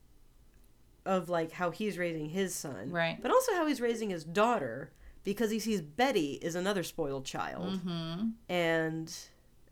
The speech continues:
Speaker 1: he has a choice, you know? Does he wanna raise Sally like Betty? Does he wanna raise Bobby like Ho-Ho?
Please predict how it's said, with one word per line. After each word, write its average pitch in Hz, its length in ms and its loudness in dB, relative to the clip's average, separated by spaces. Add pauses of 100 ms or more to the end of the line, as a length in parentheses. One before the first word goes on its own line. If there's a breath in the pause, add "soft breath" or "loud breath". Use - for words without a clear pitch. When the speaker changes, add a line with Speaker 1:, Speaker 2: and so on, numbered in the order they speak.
(120)
Speaker 1:
he 196 220 -2
has 190 220 4
a 160 40 -4
choice, - 720 0
you 170 100 -4
know? 160 200 0
Does 170 160 -4
he 185 80 0
wanna 170 240 2
raise 156 360 -2 (800 soft breath)
Sally 185 480 4
like 160 300 -2
Betty? 170 320 0
Does 175 120 0
he 160 80 -2
wanna 151 220 -4
raise 151 200 -4
Bobby 147 460 2
like 151 220 -2
Ho-Ho? 190 500 -2